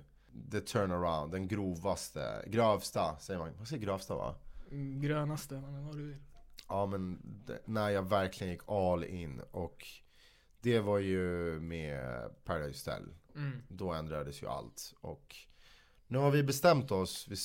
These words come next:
Speaker 1: du sä-, nämnde ju det i
Speaker 2: Sjuk, eh, jävligt bra sammanfattning ändå.
Speaker 1: Tack.
Speaker 2: Du tog det från, eh, tolv års ålder och sen
Speaker 1: Ja.
Speaker 2: man fick ändå en bra bild.
Speaker 1: Ja.
Speaker 2: Det var också så här några, ja, din första flickvän, den här tjejen som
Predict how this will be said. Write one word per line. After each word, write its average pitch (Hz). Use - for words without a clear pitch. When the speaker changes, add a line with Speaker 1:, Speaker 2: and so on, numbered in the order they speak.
Speaker 1:
du 113
sä-, 117
nämnde 107
ju 92
det 80
i -
Speaker 2:
Sjuk, -
eh, 175
jävligt 220
bra -
sammanfattning 175
ändå. 139
Speaker 1:
Tack. -
Speaker 2:
Du 143
tog 226
det 190
från, 165
eh, 151
tolv 170
års 151
ålder 170
och 143
sen 143
Speaker 1:
Ja. 127
Speaker 2:
man 185
fick 214
ändå 240
en 160
bra 151
bild. 170
Speaker 1:
Ja. 123
Speaker 2:
Det 151
var 208
också 190
så 160
här 147
några, 135
ja, 147
din 143
första 147
flickvän, 143
den 135
här 139
tjejen 143
som 139